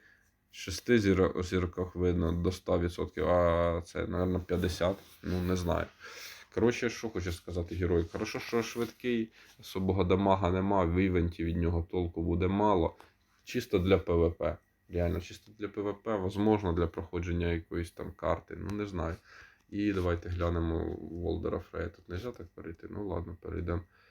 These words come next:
<clears throat> Пролістаємо. От він, стоять. Дідуган. От. Волдер Фрей мені, чесно кажучи, більше сподобався. Більше сподобався, але, е, він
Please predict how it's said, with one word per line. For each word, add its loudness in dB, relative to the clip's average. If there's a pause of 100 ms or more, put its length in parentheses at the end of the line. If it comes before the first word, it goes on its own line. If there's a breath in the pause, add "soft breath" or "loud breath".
(520 soft breath)
<clears throat> 0 (120)
Пролістаємо. 0 (1400)
От 0
він, -16 (200)
стоять. -8 (380 loud breath)
Дідуган. 0 (680 loud breath)
От. 2
Волдер 4
Фрей 2
мені, 2
чесно -8
кажучи, -6
більше -4
сподобався. -4 (200)
Більше -4
сподобався, -2
але, 2 (560 soft breath)
е, -2
він 0